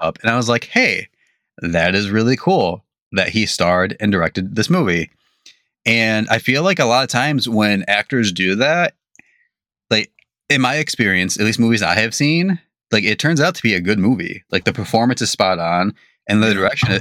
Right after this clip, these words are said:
Speaker 1: is solid too. So I don't, if this is his first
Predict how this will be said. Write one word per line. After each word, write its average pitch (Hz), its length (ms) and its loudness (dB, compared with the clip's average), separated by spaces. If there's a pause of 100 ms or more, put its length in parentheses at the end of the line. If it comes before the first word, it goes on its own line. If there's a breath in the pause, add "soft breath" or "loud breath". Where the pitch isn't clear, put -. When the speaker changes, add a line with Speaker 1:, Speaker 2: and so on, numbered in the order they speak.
Speaker 1:
is 90 120 -6
solid 92 400 0
too. 160 260 0
So 92 480 2 (680 soft breath)
I 104 120 2
don't, 127 160 0
if 120 140 -2
this 123 180 -2
is 139 140 0
his 151 160 0
first - 580 0